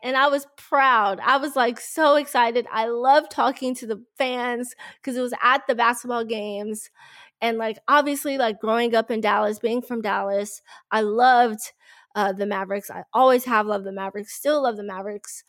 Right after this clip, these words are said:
And I was just so happy to be there. So I eventually, like, worked hard, um, worked my way up. I kinda talked to people, um, while they were there with Mavs Gaming. And I was like,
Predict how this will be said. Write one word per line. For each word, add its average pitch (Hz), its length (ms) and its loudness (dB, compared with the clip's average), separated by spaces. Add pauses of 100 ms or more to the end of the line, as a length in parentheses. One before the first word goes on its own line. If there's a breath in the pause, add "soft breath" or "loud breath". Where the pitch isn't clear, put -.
(440 soft breath)
And 190 520 -10 (100)
I 254 120 -4
was 277 100 -4
just 262 160 -8
so 240 140 0
happy 254 360 -2
to 240 80 -6
be 294 140 -2
there. 233 260 0
So 208 340 -2
I 226 200 0
eventually, 277 560 -2
like, 208 300 -2
worked 294 240 2
hard, 226 600 2 (540 soft breath)
um, 202 340 -4
worked 269 240 -2
my 269 180 4
way 254 180 4
up. 202 340 2
I 190 80 -4
kinda 220 260 -2
talked 220 260 -6
to 220 80 -14
people, 202 580 0 (120)
um, 185 520 -4
while 190 160 2
they 202 120 4
were 202 100 4
there 190 400 4
with 196 280 -2
Mavs 190 320 0
Gaming. 196 500 -2
And 214 140 0
I 220 40 2
was 233 160 -2
like, 220 240 -2